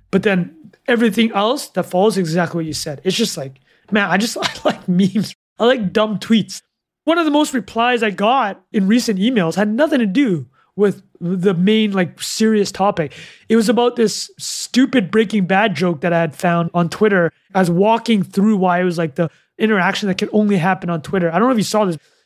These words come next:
It's like, there's two twins from Breaking Bad, the Mexican hitmen from the cartel. They each have accounts on Cameo. One charges ninety-nine dollars, the other one charges four hundred ninety-nine dollars.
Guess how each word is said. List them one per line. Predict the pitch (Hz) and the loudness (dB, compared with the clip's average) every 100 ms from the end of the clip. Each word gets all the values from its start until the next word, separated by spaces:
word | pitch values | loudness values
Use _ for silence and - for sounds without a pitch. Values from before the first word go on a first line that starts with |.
| _ _ | _ _
It's | 214 | 0
like, | 214 | 2
there's | 196 202 | 2 0
two | 254 269 | 0 0
twins | - 208 233 254 220 | 0 0 0 -2 -2
from | 214 185 | 0 2
Breaking | 196 196 | 0 0
Bad, | 175 170 185 190 - _ 165 | -2 0 0 -2 -8 _ -4
the | |
Mexican | 170 185 - 208 202 - _ | -2 -2 -2 -2 -2 -6 _
hitmen | 196 190 208 214 | -4 0 0 0
from | 185 | -2
the | 156 | -2
cartel. | - 165 165 185 220 - - - - - | -2 -2 0 2 0 -4 -16 -20 -20 -4
They | 220 | -2
each | - 302 - | 2 2 2
have | - 240 240 185 - _ 202 | 0 2 0 -2 -12 _ -12
accounts | - 220 220 | -2 -2 0
on | 196 170 | -2 -2
Cameo. | 185 214 190 156 135 127 _ _ _ _ | 0 0 0 -4 -8 -16 _ _ _ _
One | 175 220 269 | -2 -2 0
charges | 220 226 208 | 0 0 0
ninety-nine | 185 190 190 185 175 | 0 0 0 -2 -2
dollars, | 156 175 190 | 0 0 -2
the | 165 | -2
other | 170 | -2
one | 185 165 | 0 -2
charges | 180 175 | -2 -2
four | - 190 156 | 0 0 0
hundred | 170 | -2
ninety-nine | 160 156 147 143 | -6 -8 -8 -12
dollars. | 143 139 131 | -14 -14 -18